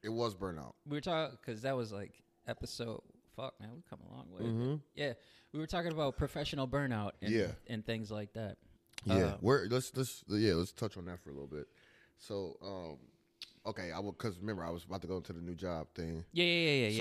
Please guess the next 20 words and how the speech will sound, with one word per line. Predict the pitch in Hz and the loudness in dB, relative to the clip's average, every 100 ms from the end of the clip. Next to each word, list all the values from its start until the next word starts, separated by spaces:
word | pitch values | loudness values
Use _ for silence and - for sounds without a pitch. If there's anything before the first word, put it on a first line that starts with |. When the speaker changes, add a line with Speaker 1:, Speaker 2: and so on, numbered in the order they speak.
| 117 | 4
Speaker 1:
So, | 98 | 4
Speaker 2:
yeah. | 123 104 - _ _ | 2 0 -4 _ _
Speaker 1:
I | 95 107 110 73 | -8 -4 -4 -4
am | 95 87 82 _ _ _ _ _ _ | -6 -6 -10 _ _ _ _ _ _
currently, | - 123 110 98 98 95 | -8 -4 -2 -2 -4 -4
like, | 80 87 - | -6 -10 -10
this | 95 95 101 | -10 -10 -8
net, | 101 - 87 76 | -8 -8 -10 -4
this | 98 - | -4 0
last | 87 90 - | 0 0 4
past | 98 90 | 4 4
semester, | 87 90 - 82 82 - - - - | 0 0 2 -2 -2 -8 -20 -20 -12
I | 92 | -2
took | 107 - | -2 2
over | 98 90 87 85 - - - - | 2 4 4 4 0 -12 -10 -2
our | 87 85 73 | 0 2 -2
Set | - 117 | 2 4
in | 101 | 4
Three | 85 107 | 2 0
program. | - 95 80 73 67 | 2 0 -2 -4 -8